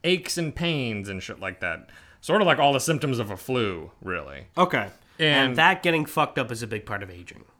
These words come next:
Speaker 1: Yes, as you get older and older, you'll just have more spots that are inflamed. It's one of, you know, like, your joints start hurting and shit like that.
Speaker 2: Right, okay, sure. Like, arthritis is an example of this.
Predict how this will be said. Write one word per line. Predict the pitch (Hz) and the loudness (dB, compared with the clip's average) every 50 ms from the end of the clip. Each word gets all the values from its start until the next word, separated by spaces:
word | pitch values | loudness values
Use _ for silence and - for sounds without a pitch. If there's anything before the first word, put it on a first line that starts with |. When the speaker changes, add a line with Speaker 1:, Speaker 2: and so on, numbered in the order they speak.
| _ _ _ _ _ _ _ - | _ _ _ _ _ _ _ -10
Speaker 1:
Yes, | - 113 139 135 113 95 - - | -2 2 4 6 6 4 2 4
as | - 127 135 160 147 143 | 8 8 8 8 8 4
you | 170 160 | 0 2
get | 139 151 143 139 127 - - - - | 4 4 4 4 2 -2 -14 -8 -2
older | 151 147 151 135 139 127 | 0 0 2 2 2 2
and | 123 131 | 2 2
older, | 151 190 202 170 151 143 131 127 | 2 2 2 4 4 4 4 2
you'll | 117 117 131 135 139 139 | 2 0 0 2 0 0
just | 127 127 - | -2 0 4
have | 160 147 | 4 4
more | 135 123 131 139 131 | 4 4 2 2 2
spots | - - - 127 123 123 113 - - | 0 -2 -2 0 0 0 -2 -4 -4
that | 123 120 107 104 | 0 0 2 2
are | 101 92 | 0 -2
inflamed. | 110 107 98 - - 107 98 92 82 71 67 - - - _ _ _ _ _ | -2 -6 -8 -6 -4 -4 -4 -4 -6 -10 -16 -20 -20 -20 _ _ _ _ _
It's | _ - | _ -4
one | 135 127 123 | -4 -2 -2
of, | 127 | -2
you | 120 113 | -2 -2
know, | 110 104 | -2 -2
like, | 101 98 104 | -2 -4 -4
your | 107 101 | -4 -4
joints | 101 123 117 117 110 98 - | -2 -2 -2 -2 -2 -4 -4
start | - 110 104 92 | -4 -4 -4 -4
hurting | 101 104 98 90 90 87 | -4 -6 -6 -6 -6 -10
and | 85 80 | -12 -12
shit | - - 73 73 | -10 -10 -10 -10
like | 78 78 - | -12 -8 2
that. | - 277 | 4 6
Speaker 2:
Right, | 285 247 165 160 | 6 6 4 0
okay, | 196 220 - 180 165 | -2 0 2 0 0
sure. | 165 - - 180 135 | 0 0 -2 -2 -2
Like, | 117 123 123 | -2 -2 0
arthritis | 151 156 160 - 165 151 151 156 147 123 113 104 - - | 2 0 2 2 2 4 6 6 4 4 0 -4 -8 -12
is | 113 104 | -12 -12
an | 107 107 | -10 -12
example | 101 98 104 95 90 - - 87 | -10 -10 -10 -12 -12 -14 -16 -20
of | 85 - | -20 -20
this. | - - - - - | -20 -20 -20 -20 -20